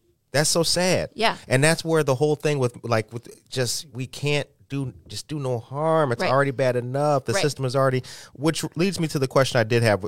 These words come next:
Speaker 1: Um,
Speaker 2: Yeah.
Speaker 1: what could be done,
Speaker 2: Hmm.
Speaker 1: um, at the federal government level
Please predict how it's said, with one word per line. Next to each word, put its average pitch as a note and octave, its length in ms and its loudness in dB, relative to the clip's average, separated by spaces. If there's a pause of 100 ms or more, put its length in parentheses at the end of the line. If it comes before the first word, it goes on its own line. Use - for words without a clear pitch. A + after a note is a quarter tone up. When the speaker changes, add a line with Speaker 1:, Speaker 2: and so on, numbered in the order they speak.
Speaker 1:
Um, F2+ 440 0
Speaker 2:
Yeah. C#4+ 160 -10 (160)
Speaker 1:
what G#3+ 280 -6
could A3 160 -8
be B2+ 120 -4
done, F2 480 0 (400)
Speaker 2:
Hmm. G#3 220 -12 (360)
Speaker 1:
um, E2+ 300 -6
at F#2 140 -10
the F#2 100 -6
federal G2+ 360 -2
government F2+ 400 -4
level E2 380 -6